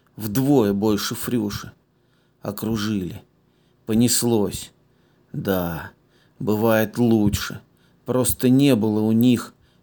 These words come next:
ни камней, ни палки. Вороньё подняло крик. Приуныли галки. Первый выпад с вожака. Дальше псы по кругу. Папа бьёт. Лети, нога.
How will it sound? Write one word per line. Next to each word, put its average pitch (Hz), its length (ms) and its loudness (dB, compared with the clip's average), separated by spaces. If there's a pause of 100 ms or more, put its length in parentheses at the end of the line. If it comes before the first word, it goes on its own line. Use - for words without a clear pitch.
ни 107 160 0
камней, 107 760 2
ни 110 140 4
палки. 117 720 2 (500)
Вороньё 113 640 2
подняло 104 560 2
крик. 104 500 -4 (500)
Приуныли 120 560 2
галки. 101 580 0 (580)
Первый 113 380 -2
выпад 110 380 -2
с - 180 -4
вожака. 107 640 2 (580)
Дальше 113 400 2
псы 151 400 0
по 123 160 2
кругу. 113 500 -2 (600)
Папа 143 340 2
бьёт. 107 500 -2 (340)
Лети, 147 480 0
нога. 110 500 0